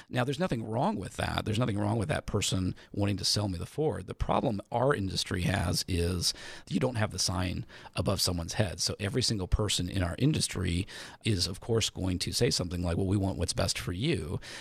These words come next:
And it puts you in a very difficult position to try and understand, okay, are they actually, uh, trying to help me, or are they an employee of a large firm and their job is to maximize the profitability of that firm? And so that puts you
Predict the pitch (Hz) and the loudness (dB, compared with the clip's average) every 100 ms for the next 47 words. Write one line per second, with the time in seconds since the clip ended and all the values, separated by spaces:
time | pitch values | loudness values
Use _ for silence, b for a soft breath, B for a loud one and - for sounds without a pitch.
0 | B - 101 98 - 160 - 98 123 90 | B -2 0 0 0 0 0 0 0 0
1 | 87 92 92 - 95 82 90 - 85 98 | -2 -2 0 0 0 0 -2 -2 0 2
2 | - 82 85 - - 95 82 90 90 - | 0 0 -2 -2 0 0 0 -2 0 0
3 | 95 87 92 87 B B B - 101 95 | 0 2 0 -2 B B B -4 0 0
4 | 87 - 95 87 101 117 127 - 90 - | 0 0 0 0 0 0 -2 -2 -4 0
5 | - 92 87 85 82 92 82 - - 95 | 0 2 2 2 0 -2 -2 0 0 0
6 | 85 87 - 104 131 156 - 139 220 92 | 0 -2 -2 0 0 -2 -4 -2 0 -2
7 | 90 - 87 113 127 90 - 104 98 95 | -4 -4 0 2 2 0 -2 0 2 2
8 | 98 92 90 87 - - 135 95 90 107 | 0 0 0 0 0 2 2 2 0 0
9 | 98 95 92 - 90 - - 98 - B | 0 0 0 0 0 2 2 2 0 B
10 | B - 87 95 - - 95 92 92 - | B -4 0 0 0 0 0 0 0 0
11 | - 87 - 95 90 85 87 - 85 87 | 0 0 0 2 2 2 2 0 0 0
12 | - - 85 92 104 B B B - 101 | 0 0 0 0 -4 B B B -2 0
13 | 101 95 113 151 - 143 - 95 104 113 | 2 0 0 0 0 0 -2 0 2 2
14 | 120 | 0